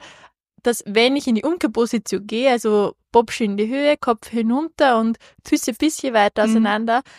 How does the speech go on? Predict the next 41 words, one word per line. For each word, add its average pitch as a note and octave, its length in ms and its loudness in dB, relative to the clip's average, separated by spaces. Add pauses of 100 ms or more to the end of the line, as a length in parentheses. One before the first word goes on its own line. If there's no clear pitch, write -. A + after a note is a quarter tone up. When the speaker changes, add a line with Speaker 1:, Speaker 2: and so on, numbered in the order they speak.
(180)
Speaker 1:
dass B3+ 140 -2
sie B3 100 -4
das A3+ 180 -8
Becken A#3 420 -4
oder A#3 140 0
der A3+ 80 -8
Beckenboden A3 440 -4
so G#3+ 140 -4
richtig A3 800 -2
aufmacht F3 540 -6
und G#3 160 -8
das A3 80 4
Speaker 2:
Mhm. A3+ 80 4
Speaker 1:
einfach A3+ 220 4
so A3+ 180 0
richtig A3+ 800 -2
weit F#3 540 -2
wird. F3 400 -8
Speaker 2:
Mhm. A3+ 360 -2 (140)
Speaker 1:
Und C4 120 0
natürlich C4+ 840 -2 (920)
Speaker 2:
kann A3 200 -4
das G#3+ 160 -4
das A3 180 -2
noch A3 260 0
mehr G3+ 280 2
Speaker 1:
kann C4 160 2
das C4 160 -4
das B3+ 200 -8
noch B3+ 200 -4
mehr A#3+ 180 4
verstärken. G#3 920 -2
Speaker 2:
Ja. A3 240 0 (800)
Mhm. B3 220 2
Speaker 1:
Und B3 120 -4
vor A#3+ 80 2
allem A3 100 0
auch G3+ 220 0
damit A#3 340 -4
den A3 140 -2
Druckveränderungen A#3 720 -2